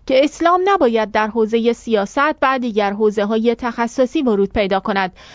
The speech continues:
و ورود به این عرصه ها را مضر به حال دین می‌دانند و اساساً با اسلام سیاسی مخالفند. آیت الله خمینی موضوع اسلام سیاسی را با جدیت مطرح و در این خصوص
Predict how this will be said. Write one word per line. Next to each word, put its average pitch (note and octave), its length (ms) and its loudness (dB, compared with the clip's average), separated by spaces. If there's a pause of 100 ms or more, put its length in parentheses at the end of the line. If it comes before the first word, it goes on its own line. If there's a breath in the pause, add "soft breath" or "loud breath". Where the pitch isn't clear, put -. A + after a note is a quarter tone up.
(160 loud breath)
و B3 100 4
ورود D4+ 460 2
به F4 60 -2
این A#3 240 -2
عرصه G#3 400 -2
ها A3+ 160 2
را B3+ 220 2
مضر B3+ 640 0
به C4 100 0
حال A#3 320 2
دین A3+ 300 0
می‌دانند C4+ 540 0
و D#4 80 2 (360 loud breath)
اساساً B3+ 600 -2
با C#4+ 100 2
اسلام G#3+ 520 -2
سیاسی G#3+ 540 -2
مخالفند. A3 720 -2 (420 loud breath)
آیت D#4+ 320 2
الله E4 220 4
خمینی C4+ 580 0
موضوع C4 420 2
اسلام C4 640 0
سیاسی B3+ 520 -4
را C#4+ 120 2
با B3+ 180 0
جدیت A#3 640 -2
مطرح A3+ 560 -2
و C4 240 2
در A3 120 0
این A3+ 100 -2
خصوص D#4 440 0